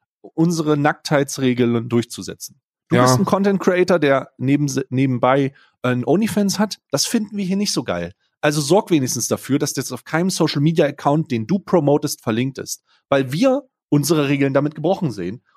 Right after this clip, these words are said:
Speaker 1: Und das macht Sinn. Dann, dann, dann würde ich sagen, hey, das ist eine sinnvolle Sache. Ähm, weil wenn wir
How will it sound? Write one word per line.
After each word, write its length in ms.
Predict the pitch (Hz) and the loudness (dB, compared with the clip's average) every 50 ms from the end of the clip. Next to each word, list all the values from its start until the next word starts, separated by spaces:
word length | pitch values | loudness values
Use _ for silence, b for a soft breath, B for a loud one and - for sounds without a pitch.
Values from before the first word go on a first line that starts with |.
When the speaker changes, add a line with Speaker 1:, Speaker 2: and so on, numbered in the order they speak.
| _ | _
Speaker 1:
Und 140 | - 139 135 | -4 -2 -2
das 120 | 156 - - | 0 0 0
macht 220 | 165 165 - - | -2 -2 0 0
Sinn. 280 | 226 254 226 - - - | 2 2 2 0 -2 -2
Dann, 220 | - 131 131 120 - | -4 -4 -2 -2 -2
dann, 140 | 135 135 123 | -4 -4 -2
dann 140 | 135 131 | -2 0
würde 100 | 120 127 | 0 0
ich 60 | 123 - | 0 0
sagen, 200 | 139 135 151 151 | -2 -2 -2 -2
hey, 200 | 202 294 339 - | -4 -4 -4 -4
das 200 | - 139 - - | -8 -14 -14 -14
ist 140 | 135 - | -10 -6
eine 100 | 170 156 | -4 -2
sinnvolle 380 | 139 143 156 170 - 190 175 165 | 0 0 0 0 0 0 0 2
Sache. 300 | 165 208 214 - 170 160 b b b b b b b b | 0 0 0 0 -2 -2 b b b b b b b b
Ähm, 320 | - 139 143 147 135 139 123 | -2 -2 -2 -2 -4 -6 -2
weil 320 | - 147 143 151 147 131 131 | 0 2 2 2 2 0 -2
wenn 240 | 139 135 127 - _ | -4 -4 -4 -8 _
wir 320 | 123 123 131 135 117 110 | -12 -4 -2 -2 -2 -4